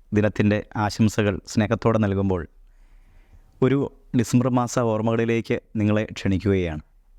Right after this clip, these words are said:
ഞാൻ ഓർക്കുന്നു, ഒരു ഡിസംബറിൻ്റെ ആദ്യ ദിനം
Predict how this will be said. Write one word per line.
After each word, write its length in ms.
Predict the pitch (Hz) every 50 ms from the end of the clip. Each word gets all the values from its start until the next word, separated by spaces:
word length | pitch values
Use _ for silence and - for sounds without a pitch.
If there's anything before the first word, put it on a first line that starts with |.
| - - _ - - - - - - _ - - - - -
ഞാൻ 120 | 135 139
ഓർക്കുന്നു, 520 | 135 123 113 - - 113 113 117 113 110 - - - - - - _ _ _ _ _ _ _ _ - - _ _ - - -
ഒരു 120 | - 127 131
ഡിസംബറിൻ്റെ 600 | 131 127 - - 131 131 131 135 135 135 131 131 -
ആദ്യ 200 | - 110 117 120
ദിനം 280 | 123 113 107 101 98 -